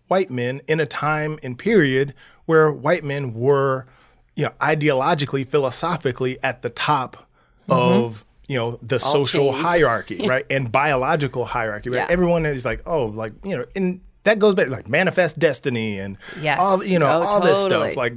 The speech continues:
Speaker 3: Yep.
Speaker 1: you know, if we go back even further, the Crusades, right? All of this stuff, all of,
Speaker 3: Mm-hmm.
Speaker 1: like, these ideas, you know, are steeped in large part in this idea of, you know, like, masculinity and this, this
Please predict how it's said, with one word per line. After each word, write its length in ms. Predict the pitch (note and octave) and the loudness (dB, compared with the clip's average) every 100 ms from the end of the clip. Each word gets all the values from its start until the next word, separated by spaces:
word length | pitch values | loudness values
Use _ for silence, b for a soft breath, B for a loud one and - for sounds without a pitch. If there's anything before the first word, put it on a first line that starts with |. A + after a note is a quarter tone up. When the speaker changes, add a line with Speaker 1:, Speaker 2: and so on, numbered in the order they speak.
| A#2+ | -6
Speaker 3:
Yep. 20 | |
Speaker 1:
you 60 | D#3+ | -2
know, 220 | D#3 G#2 | 0 0
if 80 | A2+ | -2
we 200 | D3+ D3+ | -4 -4
go 280 | A#2 A#2 C3 | -8 2 4
back 240 | D3+ D3+ | 4 2
even 180 | F3 D#3 | 0 2
further, 260 | E3 G2+ A#2 | 0 0 0
the 160 | C3+ | -2
Crusades, 720 | B2 F3 F#3+ - D3 G2+ G2 C3 | 0 2 4 4 2 -2 -6 -4
right? 180 | C3 - B B - | -6 -8 B B 0
All 180 | F#3 B3 | 4 4
of 100 | F#3+ | 4
this 140 | F3+ | 0
stuff, 360 | - - D3+ - - | -2 -2 -2 -2 -4
all 220 | D3+ F#3+ | 2 6
of, 100 | F#3 | 6
Speaker 3:
Mm-hmm. 220 | D#3 D3+ E3 | 2 0 0
Speaker 1:
like, 160 | C3+ | 0
these 180 | D3 D#3+ | -2 0
ideas, 760 | C3 A2+ C#3+ A3 D#3+ B2 B2 - b b b b | 0 0 -2 2 2 2 -4 -12 b b b b
you 100 | D#3+ | -4
know, 80 | C#3+ - | -4 0
are 160 | D#3+ | 0
steeped 360 | C#3 - C4 G#3+ | 0 0 -2 0
in 160 | D3+ D3+ | -2 0
large 280 | G3 E3+ | -2 -2
part 280 | - D#3+ D#3 C#3+ | 0 -2 0 -2
in 320 | D#3 D3 B2+ | -2 -2 -2
this 180 | C3 C3 | -2 0
idea 320 | C3+ B2+ B2 | -2 -2 -2
of, 260 | A2+ G#2+ - | -2 -4 -12
you 120 | C3+ A2+ | -8 -6
know, 100 | G#2+ | -6
like, 180 | G2+ | -8
masculinity 1080 | G2+ C3 C#3+ - B2 A#2+ A#2 A#2 A2+ A2+ A#2 b b C3 | -6 -2 -2 -2 -6 -6 -6 -8 -10 -10 -12 b b -2
and 220 | A#2+ A2 | -2 -2
this, 280 | A#2+ - - | -2 -4 -10
this 320 | B2+ B2 - | -4 -2 -4